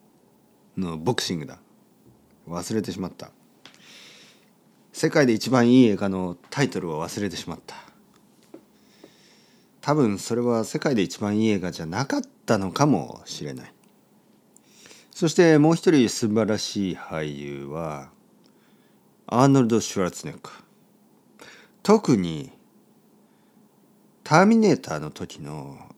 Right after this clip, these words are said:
あの演技は素晴らしい。とてもとても人間らしい演技をしている。人間とは、こういうものだ。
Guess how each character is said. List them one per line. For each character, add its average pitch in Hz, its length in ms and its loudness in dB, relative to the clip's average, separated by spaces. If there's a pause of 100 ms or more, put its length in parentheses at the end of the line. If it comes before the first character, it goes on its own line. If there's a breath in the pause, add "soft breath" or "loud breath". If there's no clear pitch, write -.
あ 117 180 -4
の 143 340 0 (120)
演 147 260 6
技 92 140 -2
は 78 140 -6
素 - 200 -4
晴 143 120 4
ら 117 120 0
し - 120 -8 (100)
い。 - 120 -16 (800)
と 180 140 -6
て 202 120 0
も 190 140 2
と 180 120 -4
て 175 140 0
も 160 280 4
人 131 340 6
間 123 260 4
ら 113 120 2
し - 140 -6 (160)
い 73 100 -14 (600)
演 113 180 0
技 87 140 -4
を - 20 -10
し - 140 -14
て 78 100 -8
い 76 80 -8
る。 - 100 -20 (960 soft breath)
人 208 300 6
間 196 240 4
と 170 160 -2
は、 - 280 -2 (680)
こ 196 180 6
う 202 60 10
い 202 60 8
う 185 80 10
も 175 120 6
の 170 120 6
だ。 - 180 -4